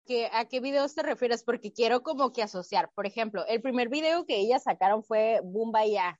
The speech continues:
y lo fue en el dos mil dieciséis. De hecho, yo también me acuerdo que cuando lo miré,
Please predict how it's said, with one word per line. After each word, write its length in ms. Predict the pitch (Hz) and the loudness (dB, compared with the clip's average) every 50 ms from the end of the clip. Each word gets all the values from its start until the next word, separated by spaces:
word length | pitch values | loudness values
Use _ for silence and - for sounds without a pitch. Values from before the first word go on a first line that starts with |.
| _ _ - | _ _ -14
y 80 | 185 | -12
lo 100 | 175 180 | -12 -12
fue 320 | - _ - 202 180 - 226 | -12 _ -8 -8 -6 -4 -4
en 120 | 233 254 | -4 -4
el 100 | 254 233 | -4 -2
dos 180 | 208 196 185 214 | -4 -4 -4 -4
mil 200 | 240 262 277 269 | -4 -4 -2 -4
dieciséis. 540 | 311 339 - 220 208 - - 208 185 180 - _ _ _ _ _ - | -6 -8 -8 -12 -10 -6 -2 -2 -2 -2 -4 _ _ _ _ _ 0
De 80 | 208 208 | 0 0
hecho, 160 | 208 - 269 | 2 2 0
yo 80 | 277 269 | 2 2
también 240 | 311 294 302 294 | 4 4 4 4
me 80 | 302 311 | 2 2
acuerdo 260 | 302 294 294 320 294 | 2 2 0 0 -2
que 60 | - _ | -2 _
cuando 340 | - 262 233 220 202 196 190 | 2 2 4 4 4 2 2
lo 100 | 180 175 | 0 -2
miré, 460 | 170 165 175 208 262 302 359 381 | -4 -4 -2 0 0 0 0 -4